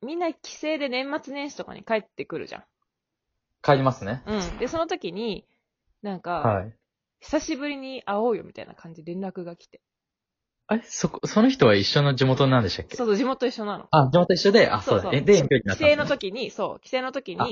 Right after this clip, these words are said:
Speaker 2: あ、一緒に。
Speaker 1: 重なって、
Speaker 2: はい。
Speaker 1: 会おうよってなったのね。
Speaker 2: はいはい。なるほど。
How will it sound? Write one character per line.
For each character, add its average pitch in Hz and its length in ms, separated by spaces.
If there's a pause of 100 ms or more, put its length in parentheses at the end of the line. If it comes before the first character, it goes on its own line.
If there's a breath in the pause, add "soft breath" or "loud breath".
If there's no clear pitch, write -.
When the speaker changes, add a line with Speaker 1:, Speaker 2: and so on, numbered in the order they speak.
Speaker 2:
あ、 - 40
一 - 180
緒 202 40
に。 208 40
Speaker 1:
重 208 120
な 208 100
っ 208 100
て、 - 160
Speaker 2:
は 277 60
い。 - 160 (300)
Speaker 1:
会 190 120
お 233 160
う 214 60
よ - 40 (140)
っ - 40
て 160 80
な 175 100
っ 175 120
た - 120
の - 100
ね。 - 0
Speaker 2:
は - 40
い 262 40
は 370 80 (640)
い。 - 40
な 110 80
る 101 80
ほ 101 120
ど。 87 220